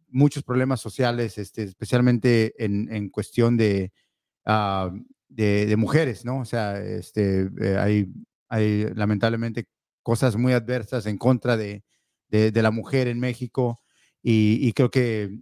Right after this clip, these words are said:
eh, la, una liga, ¿no? Una liga profesional de mujeres es, es una manera de, de,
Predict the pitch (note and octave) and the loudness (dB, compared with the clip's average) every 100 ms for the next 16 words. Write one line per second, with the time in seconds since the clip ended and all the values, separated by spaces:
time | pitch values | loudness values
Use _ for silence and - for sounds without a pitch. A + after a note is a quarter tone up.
0 | - A#2 G#2 G2 F#2+ F#2+ - - _ - | -10 -8 -6 -6 -8 -10 -14 -20 _ -10
1 | A2 A#2 D3 C3 B2+ C3 A#2+ A#2 A2+ B2 | -4 -2 -4 -6 -4 -4 -4 -4 -4 -4
2 | A#2 A#2 A#2 - G#2+ - A2+ A#2+ A#2 G#2+ | -4 -4 -6 -8 -14 -10 -8 -6 -6 -8
3 | - A#2+ A#2 G#2 A2 F#2+ - F2 A2+ A2 | -2 0 0 -2 -4 -4 -6 -4 0 2
4 | G#2+ G#2+ A2+ A2+ G#2 G#2+ A2 F#2+ F#2+ | 2 2 2 2 2 -2 -2 -2 -2